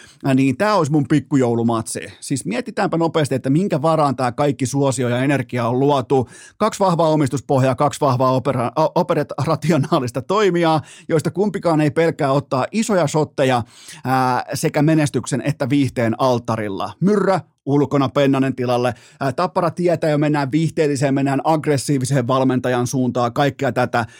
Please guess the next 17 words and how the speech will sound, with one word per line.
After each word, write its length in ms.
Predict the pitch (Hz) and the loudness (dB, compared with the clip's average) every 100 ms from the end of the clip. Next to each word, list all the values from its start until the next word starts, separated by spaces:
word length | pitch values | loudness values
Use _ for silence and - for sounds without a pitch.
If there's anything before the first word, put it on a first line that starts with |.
| _ | _
Mä 100 | - | -2
ostan 300 | - 160 131 | 0 0 -2
tätä. 200 | 117 113 | -2 -4
Mun 160 | 165 262 | -4 0
mielestä 240 | 208 - 190 | -2 -2 -2
on 120 | 180 | 0
helppo 380 | 190 214 - 156 | 0 -2 -2 -8
kuluttaa 540 | - 175 160 - 147 | -2 0 0 0 -4
tätä 280 | - 156 170 | -2 -2 -2
tuotetta, 480 | - 156 139 127 131 | -2 0 0 -2 0
mitä 240 | 131 139 | 0 0
nämä 240 | 131 147 131 | 2 2 2
kaksi 320 | 139 135 139 | 0 0 0
joukkuetta 460 | 131 120 131 117 | 0 0 -4 -4
samassa 360 | 127 143 143 131 | -2 -2 -2 -4
kylässä, 360 | - 139 - 127 | -4 -2 -2 -2
samassa, 460 | 151 151 - 131 | -2 -2 0 -2